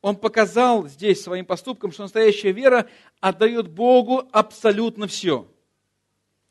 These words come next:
Она не удерживает ради себя самое дорогое или самое лучшее, или самое ценное. Друзья дорогие, мне бывает очень обидно, что у некоторых верующих есть время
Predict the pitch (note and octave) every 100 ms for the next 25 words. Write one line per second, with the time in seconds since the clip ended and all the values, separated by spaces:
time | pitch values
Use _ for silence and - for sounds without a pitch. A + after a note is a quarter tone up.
0 | _ D#3 G3 A3+ G3+ C#4 B3+ B3 A#3 A3+
1 | A3+ G#3 A#3 G3+ - G#3+ G3+ G3+ G3 G3+
2 | F#3+ A3+ A3 F#3 F3 F#3+ F#3 F3+ A3 G#3+
3 | - E3+ E3+ - F#3+ F3 D3 G#3+ G#3 D#3
4 | B2 - _ _ _ _ _ _ _ _
5 | _ - D3 D#3 E3+ B2+ B2+ B2 A#2+ A2+
6 | _ _ _ _ - F3 G#3+ A3+ A#3 A3
7 | A#3 A#3 A3+ F#3 G#3 C#3 A2 _ _ _
8 | _ _ _ - G3+ A3 B3 A3 A3 G#3+
9 | A#3 A#3 F#3+ F#3 D3+ A3+ A3+ G#3 A#3 F3
10 | A#2